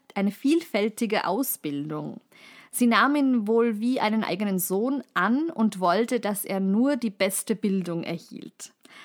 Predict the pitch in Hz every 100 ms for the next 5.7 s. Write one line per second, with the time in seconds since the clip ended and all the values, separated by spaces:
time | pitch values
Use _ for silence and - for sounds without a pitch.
0 | - 202 247 262 247 247 226 214 170 240
1 | 247 202 190 - 269 330 - - 160 160
2 | 180 - 240 320 214 208 190 180 180 202
3 | 285 - - 185 165 - 233 294 - -
4 | 175 - 185 180 185 262 294 - _ -
5 | 135 131 135 254 - - -